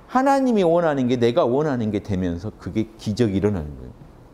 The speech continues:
이걸 계속 오해하시면 내 믿음에 하나님이 따르는 상태를 뭐 믿음의 상태인가 이렇게 오해하셔도 안 되고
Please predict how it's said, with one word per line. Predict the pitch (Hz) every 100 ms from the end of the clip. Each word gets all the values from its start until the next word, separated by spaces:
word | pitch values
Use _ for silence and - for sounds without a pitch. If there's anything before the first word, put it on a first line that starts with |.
| - - - - - - - -
이걸 | 107 117 143 -
계속 | 110 160 -
오해하시면 | 123 151 135 107 92 107 120 65 - - - - 92
내 | 123 180 185
믿음에 | 120 117 131 131 151
하나님이 | 151 175 180 175 139 147 135 - -
따르는 | 135 156 196 190 160
상태를 | 135 127 123 123 143
뭐 | 104 98 82 -
믿음의 | - 101 98 107 98
상태인가 | 98 87 92 104
이렇게 | 104 -
오해하셔도 | 95 101 95 107 98
안 | 73
되고 | 82 104